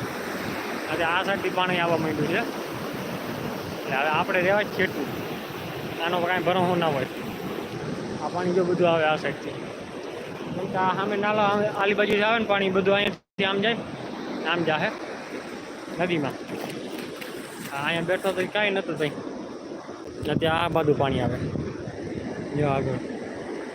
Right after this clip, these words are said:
જોઈ લ્યો, આ બધું પાણી ભર્યું છે. કાંઠા મૂકી દીધી નદી હવે.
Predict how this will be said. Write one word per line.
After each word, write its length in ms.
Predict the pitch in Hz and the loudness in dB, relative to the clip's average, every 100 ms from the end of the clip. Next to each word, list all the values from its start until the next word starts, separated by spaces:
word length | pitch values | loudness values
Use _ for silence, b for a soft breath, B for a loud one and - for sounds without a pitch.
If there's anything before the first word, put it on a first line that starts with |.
| - - - - - - - - | -8 -6 -6 -8 -8 -8 -8 2
જોઈ 160 | 151 156 | 6 6
લ્યો, 180 | 139 135 | 6 4
આ 40 | |
બધું 220 | 139 151 | 4 4
પાણી 220 | 147 170 160 | 4 2 4
ભર્યું 340 | 143 143 123 | 4 4 2
છે. 300 | 123 - - - - - - - - - - - - - - - - - - | -2 -4 -8 -8 -8 -8 -8 -8 -10 -10 -10 -8 -8 -8 -8 -8 -8 -10 -2
કાંઠા 240 | 170 185 | 0 4
મૂકી 260 | 175 165 185 | 2 4 2
દીધી 220 | 165 147 | 2 4
નદી 320 | 147 143 143 | 4 4 4
હવે. 180 | 147 | 4